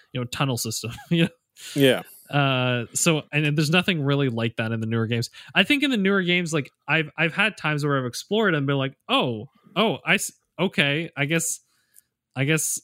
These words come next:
Speaker 1: uh, there's, there's a random Pokemon that pop up at certain times of the day, which is kinda cool." But there's nothing like, "Oh, a set Pokemon is hiding somewhere,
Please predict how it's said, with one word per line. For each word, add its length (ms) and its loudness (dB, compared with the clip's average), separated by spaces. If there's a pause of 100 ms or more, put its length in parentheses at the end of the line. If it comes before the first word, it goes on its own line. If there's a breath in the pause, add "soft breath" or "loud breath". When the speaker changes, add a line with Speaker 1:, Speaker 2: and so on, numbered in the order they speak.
Speaker 1:
uh, 320 0
there's, 440 0
there's 220 0
a 60 -2
random 280 0
Pokemon 320 -2
that 120 -2
pop 240 -2
up 140 -4
at 60 -4
certain 240 -4
times 260 -2
of 60 -4
the 80 -2
day, 400 -2
which 160 -10
is 100 -8
kinda 320 -6
cool." 260 -8 (400 soft breath)
But 120 -2
there's 160 2
nothing 320 0
like, 400 -2 (120)
"Oh, 140 0
a 80 0
set 380 -2
Pokemon 400 -4
is 100 -6
hiding 320 -6
somewhere, 460 -8